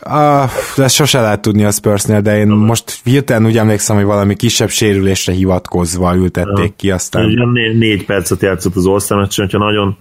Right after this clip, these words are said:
Speaker 2: sérült lett volna, akkor azért valószínű, hogy, ö, nem is lép pályára egyáltalán, hanem ott a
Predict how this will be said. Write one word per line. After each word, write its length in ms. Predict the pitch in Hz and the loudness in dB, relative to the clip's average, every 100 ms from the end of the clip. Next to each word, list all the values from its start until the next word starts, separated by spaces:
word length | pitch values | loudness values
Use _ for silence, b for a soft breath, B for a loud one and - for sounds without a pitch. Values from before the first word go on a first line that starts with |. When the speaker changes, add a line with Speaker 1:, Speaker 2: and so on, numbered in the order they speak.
| b _ | b _
Speaker 2:
sérült 420 | - 104 101 95 | -4 0 2 2
lett 200 | 98 90 | 0 -2
volna, 260 | 101 95 95 | -2 0 -2
akkor 220 | 90 95 | -2 -2
azért 200 | 92 92 | 2 2
valószínű, 420 | 87 87 - 87 | 2 0 -2 0
hogy, 260 | 85 85 85 | 0 0 0
ö, 300 | 82 80 - | -2 -2 -4
nem 120 | 87 | -2
is 120 | 85 - | -2 -2
lép 160 | 85 - | -4 -4
pályára 280 | 87 87 | -4 0
egyáltalán, 500 | 87 87 85 85 87 | 0 0 -2 -2 -2
hanem 220 | 82 87 87 | -2 0 -2
ott 260 | 87 - | -4 -4
a 240 | 90 85 | -2 -2